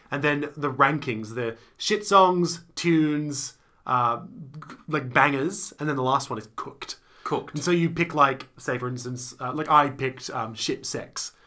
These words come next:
Speaker 1: And, and
Speaker 2: Oh, of
Speaker 1: he
Speaker 2: course you did.
Speaker 1: Yeah, of course you did.
Speaker 2: You
Speaker 1: We had
Speaker 2: little
Speaker 1: to
Speaker 2: scat pig.
Speaker 1: I know, and as, yeah, I didn't know what it was about.
Speaker 2: <laughs>
Speaker 1: So, um, he then sings the song that he's written that is about, like, that is a shit six, uh, a shit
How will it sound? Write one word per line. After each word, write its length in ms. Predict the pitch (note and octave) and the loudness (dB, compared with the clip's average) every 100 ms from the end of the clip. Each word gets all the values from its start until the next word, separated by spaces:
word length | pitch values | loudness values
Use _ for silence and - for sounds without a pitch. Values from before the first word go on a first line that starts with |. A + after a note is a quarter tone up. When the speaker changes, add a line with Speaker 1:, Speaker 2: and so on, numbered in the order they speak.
| _ _ - | _ _ -8
Speaker 1:
And, 260 | C3+ B2+ | -6 -6
and 160 | C#3 C3 C3 | -4 -4 -6
Speaker 2:
Oh, 20 | - - | -8 -6
of 60 | C#3 | 0
Speaker 1:
he 40 | |
Speaker 2:
course 220 | D#3+ D#3+ | 2 2
you 60 | B2+ | -2
did. 200 | G2 E3+ | -2 2
Speaker 1:
Yeah, 60 | G3 | 2
of 60 | |
course 220 | - A#3 F3+ | 4 4 4
you 60 | |
did. 20 | C3+ | 4
Speaker 2:
You 40 | |
Speaker 1:
We 60 | D#3 | 4
had 80 | |
Speaker 2:
little 140 | F3 F#3 | 4 4
Speaker 1:
to 40 | |
Speaker 2:
scat 200 | C#3+ A#2 - | 4 2 -2
pig. 180 | B2+ A4 | -2 0
Speaker 1:
I 40 | |
know, 220 | G#4+ G#4 D4 | 2 2 2
and 180 | G#3 | 4
as, 280 | G3 F#3+ E3+ E3+ | 4 4 2 -2
yeah, 180 | - B3+ | -2 -2
I 40 | |
didn't 160 | F#3 F3 | -2 2
know 120 | F3 | 2
what 80 | F3 | 2
it 20 | |
was 100 | F#3 | -2
about. 240 | A3 F#3+ - D#3+ | -4 -6 -6 -6
Speaker 2:
<laughs> 200 | - - | -4 4
Speaker 1:
So, 340 | G3 E3+ E3+ | 6 6 6
um, 420 | D#3+ D#3 D3 D3+ | 8 6 4 -4
he 540 | C#3 D3+ D#3+ D3+ C#3+ C#3 C#3 | -2 0 2 2 2 2 -2
then 420 | D3 C#3+ C#3+ C#3 | -2 0 2 0
sings 380 | B2+ D#3+ D3 C#3 | 0 2 2 0
the 80 | C#3+ | -2
song 460 | - D3 C3+ C3+ C#3 | 2 4 2 -2 -4
that 100 | C3+ | -4
he's 140 | C3 | -4
written 260 | C3 C3 C3+ | -4 -4 -4
that 100 | C3 | -2
is 100 | C3 | -2
about, 280 | C3 C3 B2+ | 2 2 2
like, 300 | B2+ C3 - _ _ - | -4 -6 -14 _ _ -6
that 160 | D3 D3+ | -2 0
is 240 | C#3+ C#3 | 0 -2
a 180 | C#3+ C3+ | -4 -4
shit 300 | - E3 E3 | -2 -4 -2
six, 380 | - G#3 - - | -6 -6 -8 -2
uh, 500 | D3 C3+ D3+ D3+ - | 0 0 2 0 -2
a 60 | - | -2
shit 280 | - C#4 | 0 0